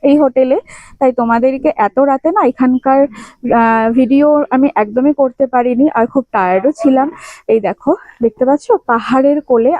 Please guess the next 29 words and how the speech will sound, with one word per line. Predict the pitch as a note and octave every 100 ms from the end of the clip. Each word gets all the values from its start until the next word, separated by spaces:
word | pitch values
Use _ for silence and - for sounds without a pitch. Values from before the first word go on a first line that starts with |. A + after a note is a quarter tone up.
| A#3
আমাদের | A3+ A3 E4+
ছোট্ট | - A3+ A#3+ C4+
ছোট্ট | B3+ G#4+ G#4+
কটেজ। | G3 - F#3 G3+ - _ _ _ _ _ _ _ _ _ _ _ _ _ -
এই | F4 F#4
কটেজে | D#4 D4+ D4 D#4
একজন | C#4 C4 D4 D4 C#4
রয়েছে, | B3+ B3+ - C#4 C#4 D4+ - -
এটায় | - A3+ A#3 A3 -
আমরা | G#3 G3+ A3+ C4+ C#4
রয়েছি, | C4+ C#4+ - D#4+ F#4 _ -
ওখানে | A3+ B3 B3 A#3+
দোলনা | G#3 F#3 G#3 A#3
রয়েছে, | C4 B3+ B3+ C#4+ D#4 - - - -
অসম্ভব | C4 F4+ F4+ E4+ F#4 -
সুন্দর। | D4 B3+ B3 B3+ D#4 A4 - - - _ -
আর | G#3+ -
এই | A#3
দেখো | A3 G3+ A3+ A#3 -
পুরো | C#4+ C#4
পাহাড়ের | D4+ A3+ A3 A#3+ C4 A#3+
জায়গাটা | A3 G#3 G#3+ D#4+ B4+ - - - - -
এরকম | A3 A3 B3
রেলিং | A3 G#3 G#3 B3
করে | B3+ C4
বাঁধানো | A#3+ G#3 G#3 G#3+ A#3 B3
রয়েছে। | A#3 A3 - E4 F#4+
রাত্রেবেলা | - - A#3+ A#3+ B3
খুব | D4